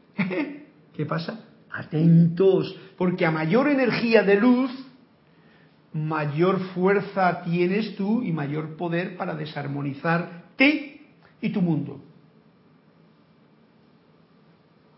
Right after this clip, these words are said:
¿Comprendido? Es bien especial, bien sutil todo esto. Estoy seguro, dice, que nunca antes en esta clase que ustedes sienten, ¿eh? Recordemos que esta clase es de sentimiento,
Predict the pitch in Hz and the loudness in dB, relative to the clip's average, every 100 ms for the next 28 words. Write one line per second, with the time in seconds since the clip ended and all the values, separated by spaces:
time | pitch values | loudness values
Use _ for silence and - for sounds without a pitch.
0 | _ _ _ _ - 160 170 202 240 - | _ _ _ _ -10 -6 -2 0 0 -2
1 | - - - - 165 180 160 202 269 262 | -8 -18 -20 -4 -2 0 -2 -2 -2 -2
2 | 214 - 170 202 311 - 220 254 220 170 | -2 -2 0 0 -2 -2 -2 0 0 2
3 | 170 165 165 139 - - _ _ _ - | 2 0 -2 -10 -14 -20 _ _ _ -20
4 | _ 180 180 311 330 294 294 269 269 208 | _ -2 2 4 6 6 6 4 6 6
5 | 214 262 240 247 240 208 170 190 190 180 | 6 6 6 4 4 0 0 -2 -2 -4
6 | 180 196 - 160 - - - - 151 196 | 0 0 0 -4 -4 -10 -12 -8 -4 -2
7 | 196 175 - 208 247 285 254 220 175 - | 0 -2 -4 0 4 6 8 6 4 4
8 | 185 170 170 - 165 214 - - - _ | 4 4 0 -2 -2 -2 -4 -18 -20 _
9 | - 135 170 165 175 214 269 247 233 - | -12 -6 -4 0 2 4 4 0 -4 -6
10 | 208 214 196 202 233 220 - - _ _ | -4 -4 -2 -2 -2 -4 -12 -20 _ _
11 | 151 156 - 151 147 165 185 175 147 - | -4 -4 -2 -4 -2 -2 0 0 -2 -8
12 | - | -16